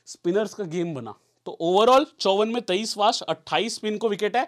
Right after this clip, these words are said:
तीन रन आउट। जब स्पिन को विकेटें ज़्यादा हैं, तो मैं आपको यही कहूँगा स्पिन पे भरोसा भी करें। और ये वाले मैच पे specially मुझे लगता है ज़्यादा स्पिन पे काम बनेगा। वैसे ही जो पिच है ना,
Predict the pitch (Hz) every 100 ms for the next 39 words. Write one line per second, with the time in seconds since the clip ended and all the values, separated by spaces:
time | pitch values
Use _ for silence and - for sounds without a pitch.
0 | - _ _ 226 233 233 226 233 247 208
1 | 214 - 208 214 208 202 226 226 220 220
2 | 247 277 _ _ - 175 196 190 175 202
3 | 208 208 220 - 185 180 190 160 147 143
4 | 151 220 - 139 202 - _ - 180 165
5 | 175 185 214 208 190 233 - 160 - 202
6 | 208 190 175 220 190 151 156 - 160 160
7 | 165 143 139 135 131 170 180 165 196 196
8 | 202 214 196 - 196 240